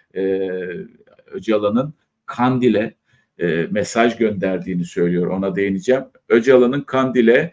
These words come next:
"Silahları bırakın" mesajı gönderdiği iddia edildi. "Yeni çözüm sürecine bakış açınız ne olurdu?" diye bir soru sordum.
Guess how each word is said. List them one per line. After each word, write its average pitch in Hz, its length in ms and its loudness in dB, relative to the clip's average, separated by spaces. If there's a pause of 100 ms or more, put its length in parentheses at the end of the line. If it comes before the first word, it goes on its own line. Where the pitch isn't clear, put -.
(120)
"Silahları 117 640 2
bırakın" 135 360 2
mesajı 113 400 -2
gönderdiği 113 680 2
iddia 104 280 2
edildi. 104 320 -4
"Yeni 131 360 0
çözüm 131 420 -2
sürecine 117 1160 2
bakış 135 300 -2
açınız 127 440 -4
ne 170 120 -2
olurdu?" 107 500 2
diye 117 200 -4
bir 110 60 -16
soru 107 300 -4
sordum. 98 420 -4